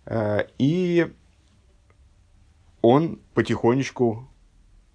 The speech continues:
все дальше и дальше становится от этого безгрешного исходного состояния. Ну, вот сейчас мы сказали, грехи, наикорен митхилоса, если он совершает шуву на каком-то этапе,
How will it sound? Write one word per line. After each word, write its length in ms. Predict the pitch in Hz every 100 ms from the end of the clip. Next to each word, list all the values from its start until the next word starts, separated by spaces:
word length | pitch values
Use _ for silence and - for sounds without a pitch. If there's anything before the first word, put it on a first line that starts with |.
| _ _
все 220 | - - 110
дальше 400 | 117 139 139 113
и 20 |
дальше 300 | 113 135 135
становится 520 | - 104 110 123 107
от 60 | 104
этого 240 | 117 117
безгрешного 720 | 110 107 104 120 120 120 113 107
исходного 420 | - 127 120 107
состояния. 560 | - 110 101 87 90
Ну, 160 | 92 160
вот 140 | 123
сейчас 180 | - 95
мы 80 | 98
сказали, 400 | - 98 92 87
грехи, 460 | 85 92 90 208 104
наикорен 680 | 131 110 107 135 110 98
митхилоса, 500 | 95 - - 143 147
если 240 | 107 - -
он 100 | -
совершает 640 | - - - 131 - -
шуву 440 | - 123 92 - - - - -
на 100 | 95
каком-то 480 | 104 135 107 95
этапе, 480 | 104 - 104 - 71